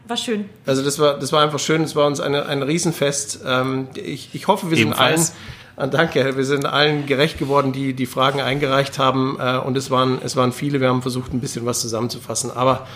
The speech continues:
Speaker 2: wir wünschen dir nur das Beste für dich und dein Team.
Speaker 3: Dankeschön.
Speaker 2: Ähm, wir sind gespannt, was, was hier raus wird aus deinem, aus dem, aus dem Projekt Salon Rouge, wie auch immer es dann heißen wird, oder aus dem Gemäuer oder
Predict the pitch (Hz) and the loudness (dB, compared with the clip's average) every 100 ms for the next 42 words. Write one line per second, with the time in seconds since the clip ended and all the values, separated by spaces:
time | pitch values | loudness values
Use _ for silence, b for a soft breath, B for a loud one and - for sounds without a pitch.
0 | B B B B B - 135 165 185 185 | B B B B B -4 0 2 2 4
1 | 170 160 160 160 - 139 135 - 165 - | 4 6 4 4 -2 -4 -4 0 0 2
2 | 202 196 156 139 180 - 135 131 127 160 | 0 -2 -4 -4 -4 -2 0 0 0 0
3 | 214 - - 95 101 101 135 135 135 135 | 0 -2 -6 -4 -2 -2 2 4 4 0
4 | 143 135 143 165 - - 156 160 151 143 | -2 -4 -2 -2 -2 2 2 2 0 2
5 | - - 139 - - - - - 180 180 | 0 -2 -2 0 -4 -6 -18 -6 0 4
6 | 170 165 156 147 147 147 - 135 127 135 | 4 2 0 4 4 4 -6 -6 -2 0
7 | 135 127 127 127 - 131 135 - - 131 | 0 0 -2 -6 -6 -6 -6 -8 -8 -10
8 | 127 131 131 135 123 120 135 135 131 127 | -4 -4 -2 -2 0 0 -4 -2 0 0
9 | 147 127 120 131 117 139 - 127 123 127 | 0 0 0 -2 -2 -2 0 0 0 0
10 | 120 123 104 - 110 B B B B B | -4 -4 -8 -6 -8 B B B B B
11 | B B 139 131 135 156 151 147 - 127 | B B 0 2 4 6 6 2 2 0
12 | 127 123 120 | 4 4 2